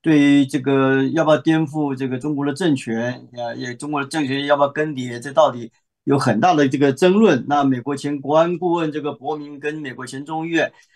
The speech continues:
盖拉伯最近在外交事务里面提到一篇文章，他认为美中之间啊，美国，他认为批评拜登的，呃，外交政策，认为美国不应该去处理中美之间的竞争问题，而是应该竞争，中美就是要竞争，不需要处理分歧啊，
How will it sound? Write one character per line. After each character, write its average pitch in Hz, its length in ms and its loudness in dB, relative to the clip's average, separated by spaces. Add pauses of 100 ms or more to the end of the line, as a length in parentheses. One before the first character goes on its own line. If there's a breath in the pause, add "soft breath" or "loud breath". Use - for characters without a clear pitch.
(120 soft breath)
盖 160 160 6
拉 151 140 6
伯 135 180 -4
最 156 160 0
近 151 220 -2
在 139 360 -2
外 147 120 -4
交 151 160 -2
事 156 200 -10
务 147 120 -6
里 120 80 -6
面 135 240 -4
提 131 140 -12
到 139 100 0
一 139 40 -4
篇 143 140 -10
文 123 220 -10
章， 139 160 0
他 143 140 4
认 151 220 -2
为 127 140 -10
美 127 240 -8
中 160 240 -4
之 151 120 -10
间 165 280 0
啊， 123 240 0
美 117 220 -12
国， 120 160 -14
他 139 120 0
认 165 120 -2
为 143 140 -4
批 165 160 -14
评 147 180 -2
拜 151 200 2
登 156 120 -2
的， 143 140 0 (500)
呃， 117 160 -2
外 151 120 4
交 160 140 4
政 156 220 2
策， 143 220 0
认 151 180 0
为 143 120 0
美 135 260 -2
国 135 220 -4
不 254 180 0
应 196 220 0
该 175 180 2
去 160 140 -2
处 147 280 -6
理 120 120 -4
中 151 180 -4
美 127 100 -4
之 - 80 -12
间 135 140 0
的 127 60 2
竞 143 180 0
争 127 180 -4
问 120 140 -16
题， - 160 -20
而 - 140 -14
是 156 180 -6
应 151 80 -6
该 143 160 0
竞 175 220 6
争， 135 260 0
中 247 160 6
美 170 100 6
就 139 120 -2
是 135 100 -4
要 131 80 6
竞 131 220 -2
争， 120 200 -10 (200)
不 160 100 0
需 165 140 0
要 165 100 6
处 185 180 0
理 123 120 4
分 156 220 2
歧 101 240 -6
啊， - 80 -12